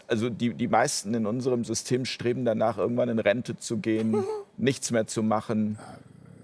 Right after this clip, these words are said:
Speaker 2: Das ist lächerlich. Äh, äh, also ich,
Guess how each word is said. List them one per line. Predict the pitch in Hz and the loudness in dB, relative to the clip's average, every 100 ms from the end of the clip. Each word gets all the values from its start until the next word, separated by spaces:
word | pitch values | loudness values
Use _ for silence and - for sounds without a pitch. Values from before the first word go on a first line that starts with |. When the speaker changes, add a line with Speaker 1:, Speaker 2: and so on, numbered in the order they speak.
| - - | -20 -14
Speaker 2:
Das | 131 | -12
ist | 117 | -8
lächerlich. | 123 139 123 131 160 _ _ - - _ - | -8 -6 -6 -8 -12 _ _ -20 -20 _ -4
Äh, | |
äh, | 143 135 151 175 - 151 151 151 - | 0 2 0 -2 -4 -2 -4 -4 -4
also | 139 139 147 175 - - | -2 0 0 -4 -8 -18
ich, | - | -10